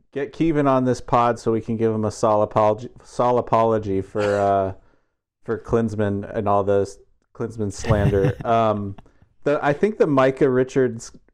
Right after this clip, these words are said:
Speaker 1: uh, clip that we're all referring to is Micah Richards saying that because of all these young Americans, uh, he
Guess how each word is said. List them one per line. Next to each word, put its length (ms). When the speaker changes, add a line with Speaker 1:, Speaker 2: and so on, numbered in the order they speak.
Speaker 1:
uh, 360
clip 380
that 120
we're 160
all 160
referring 440
to 300
is 160
Micah 280
Richards 360
saying 340
that 140
because 320
of 120
all 180
these 200
young 200
Americans, 800
uh, 560
he 600